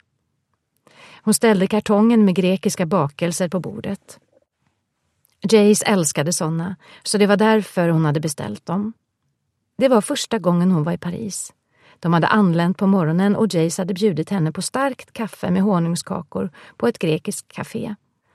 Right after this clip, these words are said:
Det roade henne att den sofistikerade och gåtfulla affärsmannen Jace Zagorakis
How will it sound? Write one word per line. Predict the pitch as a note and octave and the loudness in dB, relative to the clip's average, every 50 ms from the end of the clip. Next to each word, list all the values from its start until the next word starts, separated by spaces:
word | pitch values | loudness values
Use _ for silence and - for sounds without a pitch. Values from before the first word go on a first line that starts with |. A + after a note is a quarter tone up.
| _ _ _ _ _ _ _ _ | _ _ _ _ _ _ _ _
Det | A#3 C4 | 2 2
roade | D4 E4+ D#4+ A#3 A#3 B3+ C#4+ D4 | 4 4 2 2 2 2 2 2
henne | C#4+ D4 B3 D#3+ C#3 F#2 F#2+ | 2 2 0 0 0 -2 -2
att | E3 - | -4 -2
den | - G3 G#3 | -2 -2 -2
sofistikerade | G3 - A#3+ A3 - C4+ A#3 - D4 - - - D#4 D4 C4+ F#3+ - F#2+ - - - - | -2 -2 -6 -6 -6 -8 -8 -8 -10 -10 -6 -4 -2 -2 -2 -2 -4 -6 -8 -8 -10 -8
och | - A3 G3 | -8 -8 -4
gåtfulla | - B3+ A#3+ G3+ E3 C#3+ - - - A#3 A#3 G#3 E3+ | -2 -2 0 0 -2 -4 -8 -6 -4 -2 -2 -2 -2
affärsmannen | - D#3+ D3 - - G#3 F3 D3 D3 - - G3+ G#3 G#3 E3+ B2 - D#3 | -4 -6 -8 -6 -4 -4 -4 -4 -6 -4 -2 0 0 0 0 -2 -4 -4
Jace | - F3 E3+ D#3+ D#3+ - - - | -4 -2 -2 -2 -2 -4 -6 -8
Zagorakis | - - F3+ F3+ F3 F3 E3+ - - - - F#3 E3+ - - - | -6 -6 -4 -4 -2 -2 -2 -2 -4 -6 -8 -8 -8 -8 -10 -14